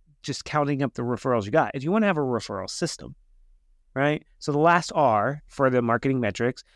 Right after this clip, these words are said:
is having a system to drive your reputation and referrals. And the clients that are willing to champion you, give you, give you a five-star rating and review, talk about their results, share that, allow you to share that on your website.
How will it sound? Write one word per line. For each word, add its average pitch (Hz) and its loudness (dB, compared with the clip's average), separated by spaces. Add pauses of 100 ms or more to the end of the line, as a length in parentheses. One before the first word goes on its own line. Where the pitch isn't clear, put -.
(160)
is 139 -4
having 156 2
a - 2
system 131 -4
to 131 -6
drive 131 0
your 120 -2
reputation 117 -4
and 120 -4
referrals. 113 0 (300)
And 135 -2
the 147 0
clients 220 0
that 208 4
are 160 4
willing 139 0
to 120 -10
champion 151 -2
you, 98 -6 (360)
give 143 2
you, 139 4
give 123 0
you 127 4
a 113 4
five-star 110 2 (320)
rating 131 2
and 107 -4
review, 165 0
talk 120 0
about 107 -2
their 98 -4
results, 110 -2 (200)
share 143 0
that, 120 0 (240)
allow 131 2
you 139 0
to 117 -10
share 160 0
that 139 2
on 110 -6
your 170 2
website. 160 2